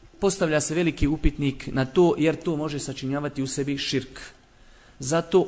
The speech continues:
od uvjeta ruki jeste da bude jasno kazana, ako je arapski jezik, arapskim jezikom, a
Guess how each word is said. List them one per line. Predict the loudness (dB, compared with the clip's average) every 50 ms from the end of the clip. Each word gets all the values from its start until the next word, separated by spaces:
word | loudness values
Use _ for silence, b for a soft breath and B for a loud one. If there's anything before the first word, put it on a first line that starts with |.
| 2 0
od | -2 0 0 0
uvjeta | 0 0 4 4 2 2 2 2 0
ruki | 0 0 0 0 0
jeste | 0 2 2 0 -2 -4
da | -4 -4 -4
bude | -4 -6 -4 -2 0 0 0 -2 B B B B B
jasno | -6 -2 0 2 2 2 0 -2 -4 -6 -8 -10
kazana, | -10 -8 -6 -4 -2 -2 -2 -2 -2 -2 -2 -2 -2 -2 0 0 0 0 0 0 0
ako | -2 -2 0 2 2
je | 2 2
arapski | 2 2 2 0 0 -2 -2 0
jezik, | 0 0 0 -2 -2
arapskim | -2 0 0 -2 -2 -4 -4 -2 -2
jezikom, | -2 -2 -2 -4 -6 -6 -4 -2
a | 0 2 2 2